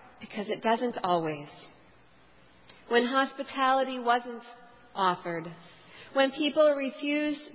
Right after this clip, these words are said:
to listen to each other's stories, when people refused to experience love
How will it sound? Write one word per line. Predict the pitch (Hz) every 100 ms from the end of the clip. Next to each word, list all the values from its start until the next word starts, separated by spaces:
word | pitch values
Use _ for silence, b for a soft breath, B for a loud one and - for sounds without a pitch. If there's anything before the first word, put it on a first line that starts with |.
| -
to | 262
listen | 269 277 277 233 220
to | 240
each | 233 247
other's | 226 220 -
stories, | 269 269 269 277 247
when | 240 226
people | - 247 254 226
refused | 226 220 254 262 277 277 -
to | 254
experience | 226 - - 254 277 285 269 214 190 185 B B B
love | 226 233 262 233